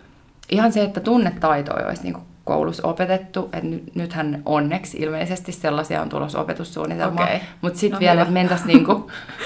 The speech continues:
Speaker 1: <laughs> mentäis niinku
Speaker 2: Niin.
Speaker 1: siitä vielä alaspäin silleen, että,
Speaker 2: Niinpä.
Speaker 1: et tavallaan, et,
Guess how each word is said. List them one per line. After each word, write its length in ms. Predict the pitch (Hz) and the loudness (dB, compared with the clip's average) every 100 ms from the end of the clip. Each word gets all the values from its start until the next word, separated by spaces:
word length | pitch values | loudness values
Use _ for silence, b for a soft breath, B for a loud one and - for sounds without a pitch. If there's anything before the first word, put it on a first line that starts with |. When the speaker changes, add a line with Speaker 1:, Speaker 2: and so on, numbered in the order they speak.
| B | B
Speaker 1:
<laughs> 540 | B B B B B - | B B B B B 6
mentäis 320 | 262 254 262 | 10 10 8
niinku 200 | 233 220 | 6 4
Speaker 2:
Niin. 120 | - | 4
Speaker 1:
siitä 320 | 294 277 262 | 6 6 6
vielä 320 | 226 233 208 202 | 6 6 6 4
alaspäin 720 | 226 254 214 175 - - - | 4 6 4 4 0 0 0
silleen, 380 | - 156 156 247 | -2 2 4 4
että, 160 | 226 - | 4 2
Speaker 2:
Niinpä. 160 | 165 | 2
Speaker 1:
et 180 | 165 165 | -2 0
tavallaan, 500 | 165 160 160 156 156 | 2 4 4 4 4
et, 240 | 160 - | 2 -6